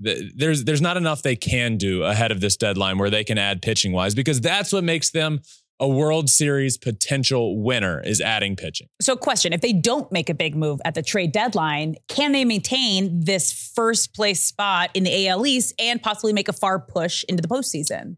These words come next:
Speaker 1: I think the first answer is yes, and I think the second answer is no.
Speaker 2: Hmm.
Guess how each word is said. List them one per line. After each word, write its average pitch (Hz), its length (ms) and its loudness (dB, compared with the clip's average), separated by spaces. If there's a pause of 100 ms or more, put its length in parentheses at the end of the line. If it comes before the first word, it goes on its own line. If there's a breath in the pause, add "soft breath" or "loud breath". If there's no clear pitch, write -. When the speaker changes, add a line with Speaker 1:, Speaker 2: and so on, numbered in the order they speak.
(120)
Speaker 1:
I 127 340 2
think 123 320 0 (240)
the 110 60 -4
first 135 360 0
answer 139 360 2
is 113 160 2
yes, 123 320 2
and 107 120 -2
I 107 80 0
think 110 200 0
the 104 80 -2
second 107 420 2
answer 101 320 2
is 87 140 2
no. 80 320 -2 (200)
Speaker 2:
Hmm. 202 180 0